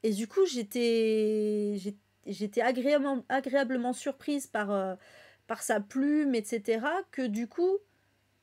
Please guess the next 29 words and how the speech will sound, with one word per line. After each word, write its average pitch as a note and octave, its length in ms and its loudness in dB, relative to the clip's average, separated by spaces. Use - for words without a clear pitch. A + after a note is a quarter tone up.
j'ai G3+ 260 -2
bien D4 200 0
aimé. C#4+ 380 0
Mais A3 140 -2
quand F#4 240 0
j'y E4+ 160 -2
repense D4+ 400 -4
après B3 240 -4
coup C#4+ 180 -6
par A#3 180 -4
rapport A3+ 380 -2
à G3 80 -2
ces G3+ 220 -6
autres C4+ 180 -6
lectures B3 380 -8
que G#3 120 -4
j'ai F#3 180 -6
lues, C#4+ 340 -2
clairement, A3 500 -2
le B3+ 100 -2
petit G#3+ 200 -10
Lubansky, G3 500 -6
c'est - 160 -10
celui F#3+ 260 -10
que A3+ 60 -10
j'ai E3+ 120 -10
le F3+ 100 -8
moins G3+ 200 -4
aimé. D4 360 0